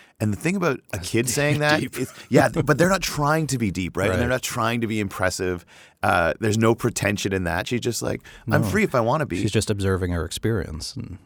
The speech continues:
Speaker 1: And so
Speaker 2: yeah.
Speaker 1: all those, and then to hear someone say that and realize that for years you have never thought, like, you haven't thought
Speaker 2: Right.
Speaker 1: that in ages, that I can just be free if I choose to be.
Speaker 2: Hmm.
Speaker 1: And it was such a profound moment at that point in my life. And I said to this seven-year-old,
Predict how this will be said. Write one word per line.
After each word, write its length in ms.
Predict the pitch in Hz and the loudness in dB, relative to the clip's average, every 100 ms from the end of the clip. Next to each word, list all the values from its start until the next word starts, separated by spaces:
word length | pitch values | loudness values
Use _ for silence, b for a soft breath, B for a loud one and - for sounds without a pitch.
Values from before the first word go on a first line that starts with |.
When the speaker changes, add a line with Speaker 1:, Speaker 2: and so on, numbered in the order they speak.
| - | 0
Speaker 1:
And 140 | 165 | 2
so 320 | - 185 180 | 4 2 2
Speaker 2:
yeah. 160 | 110 110 | -2 -6
Speaker 1:
all 160 | 131 170 | -6 -2
those, 160 | 202 - | -2 0
and 180 | 156 | 2
then 100 | 170 165 | 4 2
to 60 | |
hear 340 | 151 - 160 170 | 0 0 0 2
someone 300 | 170 151 135 | 2 0 0
say 220 | 113 107 | 2 2
that 180 | 120 123 | 2 0
and 140 | 107 | 0
realize 440 | 104 107 104 101 | 0 2 2 2
that 140 | 98 - | 0 -4
for 140 | 104 | -4
years 580 | 92 87 98 110 101 85 | -2 0 2 4 4 4
you 100 | 92 | 0
have 100 | 82 | -2
never 440 | 87 90 92 87 82 | 0 0 0 -2 -4
thought, 340 | 80 76 - | -2 -2 -2
like, 140 | 104 123 | -4 0
you 60 | |
haven't 160 | 143 117 | 0 0
thought 300 | - 101 90 | -2 -2 0
Speaker 2:
Right. 60 | 87 | -2
Speaker 1:
that 200 | 87 80 | -4 -6
in 160 | 82 - | -10 -6
ages, 460 | 98 98 85 78 85 | -2 -2 -2 -6 -4
that 120 | 82 | -4
I 100 | 85 | -4
can 140 | 87 | -8
just 180 | 85 80 | -10 -10
be 120 | 87 | -10
free 220 | - 90 85 | -8 -6 -4
if 80 | |
I 100 | 85 80 | -6 -10
choose 600 | - - - 117 110 98 | -8 -6 -2 0 0 -2
to 100 | 90 | -8
be. 240 | 82 64 - B B 113 | -8 -10 -12 B B -4
Speaker 2:
Hmm. 180 | 101 90 | -2 0
Speaker 1:
And 80 | 127 | 2
it 20 | |
was 120 | 139 - | 2 2
such 240 | 170 170 | 0 -2
a 60 | 175 | -4
profound 420 | 160 143 113 104 | -4 -2 -2 0
moment 360 | 101 110 104 | 2 2 0
at 120 | 82 101 | -2 0
that 180 | 104 | 0
point 220 | - 110 87 | 0 -4 -2
in 40 | |
my 100 | 92 | -2
life. 300 | 85 87 - | 0 -2 -4
And 100 | 98 | -10
I 80 | 90 | -10
said 400 | 95 - - 156 | -8 -6 -6 -6
to 80 | - | -8
this 140 | - 95 | -8 -6
seven-year-old, 720 | - 131 135 110 87 80 | -2 -2 -2 -4 -4 -6